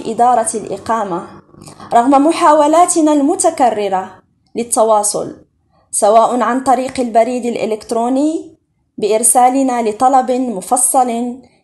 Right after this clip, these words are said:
يحمل توقيعات الطلبة، وكذا طلب اجتماع بإدارة الإقامة، بالإضافة للاتصالات الهاتفية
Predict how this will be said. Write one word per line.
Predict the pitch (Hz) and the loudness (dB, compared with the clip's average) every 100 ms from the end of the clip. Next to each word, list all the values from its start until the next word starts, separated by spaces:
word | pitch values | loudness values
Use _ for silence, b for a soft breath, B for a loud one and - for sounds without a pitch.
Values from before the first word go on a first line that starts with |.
| - | -6
يحمل | 262 320 311 311 | -4 -2 0 0
توقيعات | 311 294 285 277 254 262 294 269 | 0 0 0 -2 0 0 0 -4
الطلبة، | 262 262 269 214 208 214 - _ _ _ 190 | -2 0 0 0 -2 -4 -12 _ _ _ -4
وكذا | 220 294 247 285 285 320 - - | 0 0 0 0 0 -4 -14 -4
طلب | 240 262 247 | 0 2 0
اجتماع | 233 - 254 269 302 269 | -4 -4 -2 0 0 0
بإدارة | 277 254 - 208 254 254 240 233 | -2 -2 -4 0 2 2 0 -4
الإقامة، | 196 202 - 202 185 185 - _ _ _ _ _ _ _ _ _ _ | -8 -12 -8 -6 -6 -10 -14 _ _ _ _ _ _ _ _ _ _
بالإضافة | 196 - 214 285 311 330 330 | -8 -4 2 4 4 0 0
للاتصالات | 311 294 302 294 - 285 302 320 320 | -2 -2 -2 -2 2 2 2 0 0
الهاتفية | 254 254 254 254 - 285 262 | -2 -2 -2 -4 -4 -2 -2